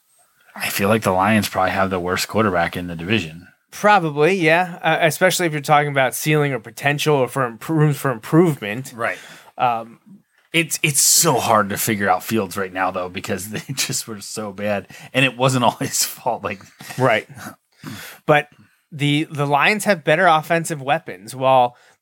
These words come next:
Speaker 2: the Bears have David Montgomery, the Lions can roll out DeAndre
Speaker 1: Yes.
Speaker 2: Swift, Jamal Williams, and then Craig Reynolds and Jamar Jefferson had some good games last year as
Speaker 1: Jason
Speaker 2: well.
Speaker 1: Cabinda gets in there and
Speaker 2: <laughs>
Speaker 1: clears
Speaker 2: Fullback,
Speaker 1: things out
Speaker 2: baby.
Speaker 1: of fullback.
Speaker 2: Uh, they brought in D J Chark at wide receiver.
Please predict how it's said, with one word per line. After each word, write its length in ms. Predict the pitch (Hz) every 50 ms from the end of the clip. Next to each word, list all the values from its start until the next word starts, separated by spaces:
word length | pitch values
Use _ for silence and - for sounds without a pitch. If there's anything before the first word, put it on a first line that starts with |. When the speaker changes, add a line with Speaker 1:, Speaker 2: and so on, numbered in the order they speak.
| _ _ _ _
Speaker 2:
the 100 | 156 147
Bears 280 | 135 151 151 170 180 165
have 100 | 185 165
David 200 | 156 170 156 156
Montgomery, 500 | 151 143 135 - - 139 151 160 156 147
the 140 | 139 131 135
Lions 340 | 127 123 123 143 156 160 151
can 340 | - - 170 160 156 143 113
roll 280 | 143 135 139 139 143 139
out 340 | 135 139 139 127 - - 139
DeAndre 420 | 135 135 135 131 143 156 160 165
Speaker 1:
Yes. 120 | 160 143
Speaker 2:
Swift, 240 | - 147 151 147 - -
Jamal 380 | - 139 135 131 131 143 143
Williams, 460 | 143 139 135 139 135 135 131 135 - - _ _ _ _ _ -
and 160 | 139 139 139
then 200 | 139 139 135 131
Craig 280 | - - - 156 156 151
Reynolds 320 | 151 151 151 156 151 139
and 100 | 143 139
Jamar 300 | 131 135 135 143 143 135
Jefferson 440 | 135 151 165 170 - 156 147 147 135
had 200 | 131 131 127 127
some 160 | - 139 131 127
good 220 | 123 139 135 127
games 300 | 123 127 127 127 123 117
last 260 | 123 120 123 120 -
year 100 | - 123 135
as 80 | 143
Speaker 1:
Jason 80 | 147 151
Speaker 2:
well. 180 | 160 160 123 110
Speaker 1:
Cabinda 360 | 135 143 156 160 151 143 127
gets 300 | 123 127 123 120 - 135
in 120 | 131 131 135
there 180 | 131 127 123
and 140 | 117 110 104
Speaker 2:
<laughs> 40 | 107
Speaker 1:
clears 140 | 147 - 147
Speaker 2:
Fullback, 460 | - - - 160 190 147 160 139 131 127
Speaker 1:
things 120 | 139 135 131 143
out 100 | 143 139
Speaker 2:
baby. 100 | 165 -
Speaker 1:
of 60 | 147
fullback. 480 | - 143 147 151 131 117 107 104 98 - -
Speaker 2:
Uh, 280 | 147 143 135 131 131 127 131 _ _ _ _ _ _ _ _ _ _ _ _ _ 208
they 160 | 147 151 147
brought 360 | 143 135 147 151 151 165 170 170
in 220 | 170 170 170 165
D 160 | 147 156 156 151
J 160 | 170 175 165
Chark 420 | - - 151 135 143 180 175 - -
at 140 | - 156 139
wide 220 | 139 139 135 143 160
receiver. 640 | 160 - - - 143 135 127 135 147 175 185 -